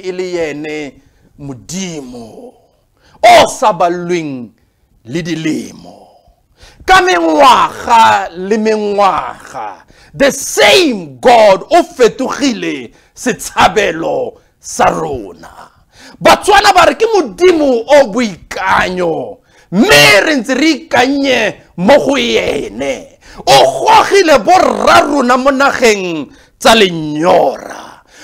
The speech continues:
Moopedi o mongwe o re, "Ha o palelwe ke selo." Re ikanya mo go ene mo dilong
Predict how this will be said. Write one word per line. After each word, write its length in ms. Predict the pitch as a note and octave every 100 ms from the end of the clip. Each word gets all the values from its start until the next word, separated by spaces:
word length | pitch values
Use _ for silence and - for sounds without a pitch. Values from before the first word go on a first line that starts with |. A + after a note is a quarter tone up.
| -
Moopedi 420 | F4 - F#4+ G4
o 100 | F#4
mongwe 280 | E4+ E4 D#4
o 20 |
re, 80 | D4
"Ha 180 | G#3+ C4 E4
o 20 | E4+
palelwe 1160 | C#4+ A#3+ G#3+ G#3+ A3 C4 C4 A#3+ A3 G#3+ F3+ - _ -
ke 140 | C4+
selo." 1400 | - - - - C#4 G#3+ E3+ B2+ B2 A#2+ G#2+ F2 D2+ - _ _ _ _ _ _ _ _ _ _ _ _ _ -
Re 160 | G3+ E3
ikanya 340 | F3 G#3 G3+
mo 160 | F#3 F3+
go 120 | G#3
ene 340 | G3 D3 D3
mo 160 | D3+ D#3
dilong 480 | C#3+ C#3+ C3 G2+